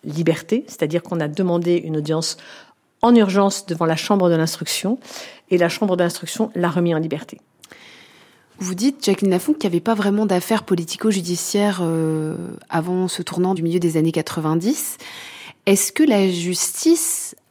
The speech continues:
Speaker 2: à votre sens, a été très clémente avec les hommes politiques pendant longtemps ? Processus qui se serait peut-être, euh, modifié, euh,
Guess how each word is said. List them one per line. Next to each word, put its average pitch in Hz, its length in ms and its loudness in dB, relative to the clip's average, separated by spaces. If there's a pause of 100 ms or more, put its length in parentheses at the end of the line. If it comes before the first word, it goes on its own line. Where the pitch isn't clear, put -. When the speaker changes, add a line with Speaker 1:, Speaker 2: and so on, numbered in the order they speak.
(160)
Speaker 2:
à 185 80 0
votre 175 300 -4
sens, - 280 -4
a 180 80 4
été 165 300 0
très 208 200 -2
clémente 226 640 2
avec 175 300 -2
les 175 180 2
hommes 180 100 2
politiques 180 420 -4
pendant 180 380 0
longtemps ? 196 600 2 (500)
Processus 190 540 -4
qui - 100 -12
se 170 140 -6
serait 180 180 -4
peut-être, 175 480 -2
euh, 156 200 0 (440)
modifié, 185 800 4
euh, 156 240 4